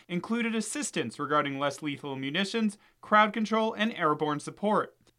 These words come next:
The San Diego County Sheriff's Department said that C B P delivered pepper balls as well as chemical agents after the sheriff had depleted their supply of both. C B P agents were also present at the protests, but the sheriff's department said they didn't make any arrests.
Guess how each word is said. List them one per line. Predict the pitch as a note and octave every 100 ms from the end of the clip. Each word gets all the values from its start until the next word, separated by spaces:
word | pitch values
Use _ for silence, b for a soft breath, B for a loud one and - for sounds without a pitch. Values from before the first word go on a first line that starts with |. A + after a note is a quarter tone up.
| -
The |
San | C3+ F#3+ A3+
Diego | A#3 G#3+
County | G3+ G#3+ G#3+
Sheriff's | - C4 B3
Department | G#3+ - F3+ F3+ F3+
said | - E3+
that | D#3+ D#3+
C | - G3
B | F#3
P | F3 - A#3
delivered | G3+ G3+ G3+ G#3+
pepper | - C4+ B3
balls | D#3+ B2+ G#2+ -
as | C#3+ C3+
well | D3
as | D#3
chemical | E3+ E3 E3 F3
agents | F#3 F#3+ G#3+ G#3+ - B B
after | F3 G#3+
the | G3+
sheriff | G3+ A3 A3+ A#3+
had | A#3
depleted | G#3+ G3+ A#3+ A#3+ G3
their | G3+
supply | G#3 G3 - C#3 C3+
of | C3
both. | - G#3 C3+ - - _ b b _
C | - - F3+
B | F3+
P | - B3
agents | F#3+ D#3+ F#3 F#3+
were | G#3+
also | A3 A#3 A#3 G#3+
present | - D3+ D3 E3
at | D#3 C#3
the | D3+
protests, | - A#3 G#3+ D3+ - - - - b b
but | - D#3
the |
sheriff's | D3+ - G#3 A3 G#3+
department | G#3 A3 A3 G#3+ G3+
said | - F#3 D3+
they | F3+ A#3+
didn't | F#3+ D3+ E3+
make | C3+ C3+
any | C#3 C3
arrests. | C#3 E3+ F#3 A2+ - - -